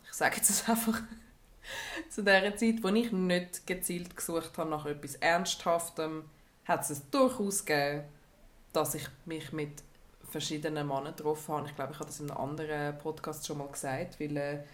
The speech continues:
weil mich, äh, scho-, die Leute schockiert auf das angesprochen haben, dass ich mehrere Dates pro Woche <laughs> hatte. Und ich fand, ja,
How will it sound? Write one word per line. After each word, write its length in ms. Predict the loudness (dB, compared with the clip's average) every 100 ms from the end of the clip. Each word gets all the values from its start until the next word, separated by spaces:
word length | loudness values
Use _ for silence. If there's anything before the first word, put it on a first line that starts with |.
| -20 -20 -20 -20 -12 -6
weil 160 | -4
mich, 240 | -4 -4 -2
äh, 340 | 0 0 0
scho-, 300 | -2 -4 -4
die 120 | -4 -2
Leute 260 | -2 -4
schockiert 560 | -6 -4 -2 0 0 -2
auf 160 | -2
das 220 | 4 4 6
angesprochen 640 | 4 2 0 0 0 4
haben, 260 | 6 4 0
dass 160 | -4
ich 140 | -4 0
mehrere 400 | 2 2 0 4
Dates 280 | 2 2 -2
pro 160 | 0
Woche 280 | 2 2 2
<laughs> 60 | 4
hatte. 440 | 10 10 10 6 2 4 4 6 6 6 4 6 2 4 2 2 -8 0 0 0 0
Und 60 |
ich 80 | 0
fand, 220 | 2 0
ja, 500 | 4 8 8 8 4